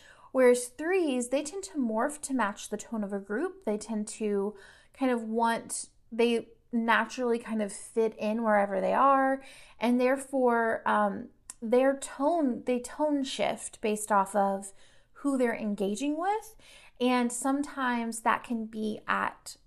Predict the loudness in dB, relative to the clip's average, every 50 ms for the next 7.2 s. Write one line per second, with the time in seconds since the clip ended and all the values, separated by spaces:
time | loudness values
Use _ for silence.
0 | _ _ _ _ _ -12 -8 -6 -4 -2 -2 -2 -2 -4 -4 -2 -2 -2 -2 -4
1 | -4 -4 -2 -2 -2 -2 -4 -4 -2 -2 0 0 0 -2 -4 -4 -8 -8 -10 -10
2 | -10 -10 -8 -8 -8 -8 -10 -20 -20 -20 -20 -20 -20 -16 -4 2 4 4 4 4
3 | 4 2 2 2 2 2 2 2 4 2 2 2 0 0 0 2 2 2 2 2
4 | 2 2 2 0 -4 -6 -6 -4 -4 -4 -4 -6 -6 -6 -2 0 2 2 0 0
5 | -2 -2 -2 -2 -4 -6 -4 0 2 2 2 0 -2 -2 -2 -2 0 -2 -2 -4
6 | -4 -8 -8 -8 -8 -10 -8 -6 -6 -6 -6 -6 -10 -10 -8 -8 -6 -2 0 0
7 | 0 -2 -4 -8